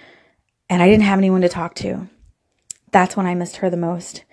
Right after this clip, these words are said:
So I encourage you, if you know somebody who is going through this, even if it's that they just lost a friend, anything, don't be afraid to call them, because that personal touch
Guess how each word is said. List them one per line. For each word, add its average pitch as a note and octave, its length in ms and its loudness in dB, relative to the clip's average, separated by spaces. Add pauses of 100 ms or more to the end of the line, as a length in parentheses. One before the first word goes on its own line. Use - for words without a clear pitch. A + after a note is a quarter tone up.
(340)
So G#3+ 180 4
I A3+ 80 6
encourage G3+ 480 2
you, F3+ 80 -2
if F3 160 -6
you G3+ 80 0
know G3 240 0
somebody F3 460 -2
who F3 140 -2
is F3 160 2
going F#3+ 320 2
through F3 540 -2 (440)
this, F3 560 0 (880)
even A3 220 6
if A3+ 120 4
it's G#3+ 140 4
that F#3+ 200 2
they F#3+ 120 4
just F#3+ 180 -2
lost F#3 260 0
a F#3+ 40 -8
friend, F#3+ 500 0 (360)
anything, G3 580 -2 (880)
don't B3+ 220 4
be D4 100 2
afraid A3+ 340 0
to G#3 60 -2
call F#3+ 280 -4
them, F#3+ 340 -8 (880)
because G#3 440 0 (520)
that A3+ 480 0 (360)
personal A3 520 2
touch - 520 -4